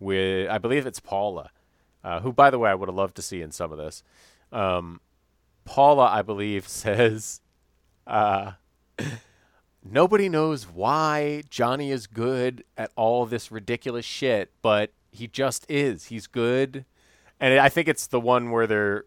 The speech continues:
uh, scraping honey off of each other's bodies or something like that, or, like, hopping from, uh, tall poles, you know, but just, like, he's good,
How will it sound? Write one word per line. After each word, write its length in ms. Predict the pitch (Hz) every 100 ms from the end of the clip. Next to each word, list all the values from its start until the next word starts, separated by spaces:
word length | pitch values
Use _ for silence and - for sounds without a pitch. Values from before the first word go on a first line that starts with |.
| _
uh, 420 | 110 98 92 90 90 _
scraping 480 | - - 135 123 92
honey 320 | 120 117 92
off 160 | 85
of 140 | 92 92
each 160 | 87
other's 240 | 101 87 82
bodies 480 | 98 90 85 76 78
or 40 |
something 260 | - 92 85
like 180 | 82
that, 180 | 98 90
or, 80 | 104
like, 160 | 107 -
hopping 480 | 120 135 123 110
from, 360 | 92 113 104 95 _ - _ _ -
uh, 120 | 107 - _ -
tall 300 | - 120 110
poles, 640 | - 117 107 87 - -
you 80 | 147
know, 100 | 156
but 140 | 139
just, 180 | - 190
like, 160 | 214 180
he's 200 | 196 143
good, 680 | - 202 226 156 143 165